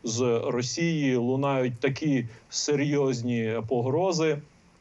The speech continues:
І, е, Віктор Орбан каже, що, звичайно ж, до, е, погроз Росії треба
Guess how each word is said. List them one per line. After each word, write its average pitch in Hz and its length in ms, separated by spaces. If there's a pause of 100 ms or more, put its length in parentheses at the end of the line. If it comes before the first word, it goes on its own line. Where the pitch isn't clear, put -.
(280)
І, 123 360
е, 123 120
Віктор 127 320
Орбан 139 360
каже, 131 260
що, 123 260
звичайно 131 600
ж, 120 100
до, 120 300
е, 120 40 (520)
погроз 131 380
Росії 127 460
треба 123 460